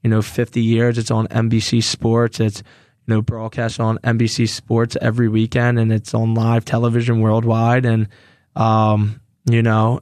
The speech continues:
it's, it's something that is really amazing, and you gotta look back and just be grateful for everything. And it's humbling because,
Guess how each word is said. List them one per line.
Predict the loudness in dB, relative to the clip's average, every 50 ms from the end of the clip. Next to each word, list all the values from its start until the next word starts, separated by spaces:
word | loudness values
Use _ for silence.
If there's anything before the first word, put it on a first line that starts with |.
| _
it's, | -2 -2 -2 -2 -4 -8 -4
it's | -4 -4 -4 -4
something | -4 -2 -2 -2 -2 -2 0
that | 0 2 2 2 2 0 -2 _ _ -2
is | 0 0 0 2
really | 0 2 2 2 2 2 2 2
amazing, | 2 2 2 2 2 2 2 0 0 0 2
and | 2 2 2 2 4 2 2 0 -2 -6 -18 -20 -20 _ _ _ _
you | -2 0
gotta | 0 2 2 2 2
look | 0 0 -2 -2 -2
back | 0 2 2 2 2 0 0
and | -2 0 0
just | 0 -2 -2 0
be | 0 -2 0
grateful | 0 0 0 0 0 -2 -2 -2 -2 -2
for | 0 0 0
everything. | 0 0 2 0 0 0 0 0 0 2
And | 2 0
it's | 0 0
humbling | 0 0 0 2 2 2 2 2 2 0
because, | 0 -2 0 0 2 2 2 0 -2